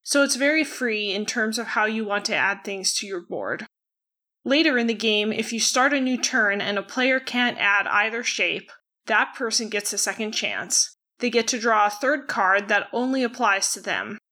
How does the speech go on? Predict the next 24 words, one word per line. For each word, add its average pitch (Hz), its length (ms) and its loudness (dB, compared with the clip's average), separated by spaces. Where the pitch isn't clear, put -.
If 226 160 -2
they 226 120 4
can 311 160 -2
add 285 280 2
it, 208 140 -6
they 196 140 -6
get 214 180 -6
to 240 80 -6
stay 220 260 0
in 208 100 -2
the 196 100 -4
game. 180 400 -4
If 226 200 -4
they 233 100 2
can't, 226 520 2
that 214 200 0
person 269 300 0
is 254 120 0
out 190 420 0
and 214 160 -4
the 202 80 -4
remaining 196 460 -2
players 185 400 -4
continue. 110 680 -6